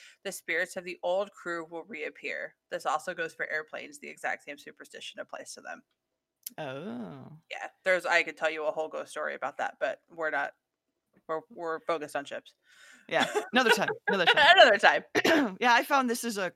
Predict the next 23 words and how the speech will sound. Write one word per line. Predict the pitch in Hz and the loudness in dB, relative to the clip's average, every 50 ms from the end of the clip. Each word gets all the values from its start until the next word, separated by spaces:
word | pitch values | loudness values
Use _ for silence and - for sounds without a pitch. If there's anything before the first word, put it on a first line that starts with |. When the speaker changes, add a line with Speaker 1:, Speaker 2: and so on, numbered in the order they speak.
| _ - | _ -4
Speaker 2:
a | 170 160 | -4 -4
Cornish | - - - 240 269 - - 180 - - - - - 147 | -4 -6 -8 -6 -4 -4 -4 -2 -4 -4 -6 -8 -12 -10
belief | 175 180 180 160 160 - - - | -8 -6 -4 -4 -6 -6 -6 -8
as | 180 165 165 | -8 -6 -4
well | 175 185 196 196 | -4 -2 -2 -2
as | 185 180 | -4 -6
a | 180 | -6
Great | - 165 135 151 | -6 -6 -6 -6
Lakes | 143 151 - | -8 -10 -12
belief, | - 165 156 151 151 160 160 - _ _ _ _ - - _ _ _ _ - | -12 -12 -10 -10 -10 -12 -12 -16 _ _ _ _ -20 -20 _ _ _ _ 0
but | - - - | 2 2 4
many | 190 208 214 226 220 | 4 4 4 6 4
of | 214 208 | 4 2
the | 196 | -2
people | - 214 - 196 190 190 | -8 -6 -4 -4 -4 -4
crewing | - - 196 196 202 196 180 | -4 -4 0 0 0 2 2
on | 170 180 | 0 -2
the | 180 175 | -2 -4
Great | - 175 170 - - | -4 -4 -4 -2 -2
Lakes | 165 160 160 - 151 | -2 -2 -2 -6 -6
were | 143 170 190 196 | -2 0 0 0
from | 190 - 208 180 170 | 2 0 0 -2 -2
Cornwall. | - - 160 147 139 123 127 147 - | -2 -2 -2 -2 -2 -4 -6 -6 -6